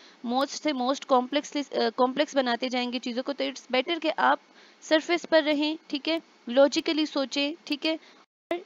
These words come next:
common sense based सोचें। Use of process of elimination। देखिए बच्चों, elimination का process सिर्फ logical reasoning नहीं बल्कि all over the subjects के अंदर important tool समझा जाता है।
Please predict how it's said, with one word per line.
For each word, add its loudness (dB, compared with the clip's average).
common 0
sense -4
based 0
सोचें। -8
Use 0
of -4
process 0
of -2
elimination। -2
देखिए -4
बच्चों, -4
elimination -4
का 0
process -2
सिर्फ -8
logical -2
reasoning -4
नहीं -2
बल्कि -4
all 0
over 0
the -6
subjects -2
के -2
अंदर 0
important 0
tool 0
समझा 0
जाता -2
है। -4